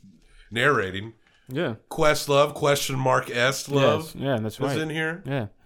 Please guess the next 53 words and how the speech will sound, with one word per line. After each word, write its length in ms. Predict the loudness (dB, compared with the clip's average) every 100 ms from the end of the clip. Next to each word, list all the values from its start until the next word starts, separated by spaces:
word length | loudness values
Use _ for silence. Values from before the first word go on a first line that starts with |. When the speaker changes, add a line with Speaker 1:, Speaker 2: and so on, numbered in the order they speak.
| -18
Speaker 2:
Of 40 |
course, 420 | -2 2 2 4
uh, 140 | 2 2
Talib 440 | 2 4 4 4
Kweli, 480 | 2 2 2 2 0
'cause 180 | -2 0
how 80 | 2
are 40 |
you 60 | 4
gonna 120 | 4
do 140 | 2 0
something 220 | -2 -2
like 140 | -2
this 140 | -2 -6
and 80 | -6
not 80 |
have 120 | -8 -8
Talib 280 | -8 -10
Kweli 320 | -10 -10 -10 -10
in 80 |
it? 140 | -12 -14 -18 -8
Speaker 1:
Harry 220 | -2 -2 0
Belafonte 920 | -2 -2 -2 -2 -2 -2 -4 -4 -2
Speaker 2:
Yeah, 120 | -2
Speaker 1:
makes 120 | -2
Speaker 2:
of 80 | -4
Speaker 1:
an 60 | -4
Speaker 2:
course, 40 | -2
Speaker 1:
appearance. 480 | -2 -2 -4 -8 -16 -6
Speaker 2:
yeah. 80 | -2
Speaker 1:
Erykah 240 | -2 -2
Badu. 840 | 0 0 0 0 2 0 0 -2
Speaker 2:
Oh, 300 | -2 -4 -6 -4
yeah, 80 | 0
Speaker 1:
all 80 | 2
Speaker 2:
good 120 | 2
Speaker 1:
kinds 300 | 0 0 0
Speaker 2:
stuff. 100 | -2
Speaker 1:
of, 140 | -4 -2
uh, 180 | -2 -4 -10 _
figures 400 | -4 -2 -2 -2
and 300 | -4 -6 -12 _ _ -14
important 420 | -4 0 0 -2
figures 360 | -4 -6 -6
in 140 | -10 -8
black 280 | -8 -8 -10
history 320 | -14 -14 -14
and 100 | -12
black 280 | -12 -12 -4
Speaker 2:
Some 120 | 0
Speaker 1:
thought. 180 | 0 -2
Speaker 2:
heavy 360 | -2 0 0
hitters. 500 | -2 -4 -10 -14 -20